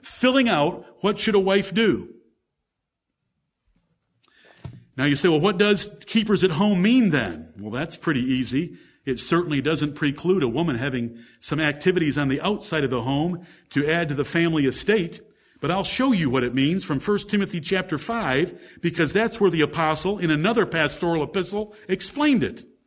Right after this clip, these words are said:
First Timothy five fourteen, "I will, therefore, that the younger women marry, bear children, guide the house, give none occasion to the adversary to speak reproachfully.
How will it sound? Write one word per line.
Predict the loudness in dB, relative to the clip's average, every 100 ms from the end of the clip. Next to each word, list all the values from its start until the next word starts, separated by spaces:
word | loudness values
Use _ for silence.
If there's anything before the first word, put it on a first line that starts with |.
| _ _ _ _ _ _ -4
First | 0 2 2
Timothy | 2 2 0
five | 0 2 2 2
fourteen, | 2 2 2 2 2 0
"I | 0 2
will, | 4 4 4
therefore, | 4 2 2 2 2 2 0 -6 -8
that | -2
the | 0
younger | 2 2 2
women | 4 4 4
marry, | 4 4 4 0 -6 -18 _ _ _
bear | -6 2 6 4
children, | 4 2 2 2 0 -2 -6 -20 _ -2
guide | 2 4 4 4
the | 4
house, | 4 4 2 -4 -14 -20 _ _ 0
give | 2 4
none | 2 2
occasion | 2 4 2 4 2
to |
the | 2 2
adversary | 2 2 0 2 2 2
to | -2
speak | 0 -2 0
reproachfully. | -2 2 2 2 0 -2 -2